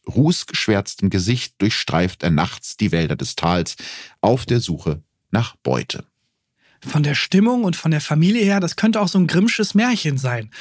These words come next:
Speaker 2: Und ich tue mir grad sehr
Speaker 1: Stimmt.
Speaker 2: schwer. Ich bin total auf der Seite der Familie jetzt plötzlich,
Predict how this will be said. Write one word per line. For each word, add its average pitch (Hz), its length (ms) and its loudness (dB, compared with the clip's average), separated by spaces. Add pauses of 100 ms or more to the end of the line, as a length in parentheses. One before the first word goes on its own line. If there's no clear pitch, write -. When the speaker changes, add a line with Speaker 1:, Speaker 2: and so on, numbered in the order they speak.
(320)
Speaker 2:
Und 190 100 4
ich 185 120 2
tue - 160 2
mir 302 100 4
grad 214 180 2
sehr 202 160 2
Speaker 1:
Stimmt. 208 160 2
Speaker 2:
schwer. 208 320 2 (500)
Ich 196 160 4
bin 240 240 2
total 190 360 0
auf 254 100 -2
der 220 100 2
Seite 214 220 2
der 202 100 4
Familie 196 380 4
jetzt 135 180 -6
plötzlich, 156 460 0